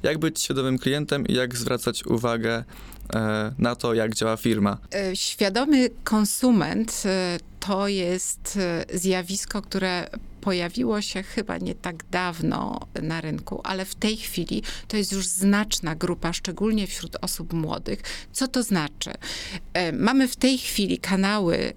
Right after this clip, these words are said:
Speaker 2: komunikacji bardzo szerokie i obowiązki komunikacyjne, które dotyczą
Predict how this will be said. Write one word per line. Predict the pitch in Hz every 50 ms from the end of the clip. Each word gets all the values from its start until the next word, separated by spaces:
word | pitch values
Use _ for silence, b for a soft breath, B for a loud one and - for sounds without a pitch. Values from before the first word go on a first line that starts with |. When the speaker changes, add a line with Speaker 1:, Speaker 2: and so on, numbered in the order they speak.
| - -
Speaker 2:
komunikacji | - 190 185 180 175 170 170 175 170 - 190 185 190 - - - 185 175
bardzo | 165 - 185 185 185 170 - 160
szerokie | 160 - - - - - - - - - - 170 - - - - - -
i | 196 - - -
obowiązki | 202 202 180 202 202 190 185 202 208 208 208 208 208 - - - 165 -
komunikacyjne, | - 180 160 165 165 165 160 - - - 160 165 - - - - - - - 226
które | 220 - - 214 208 208
dotyczą | 190 208 202 - 233 226 - 220 214 214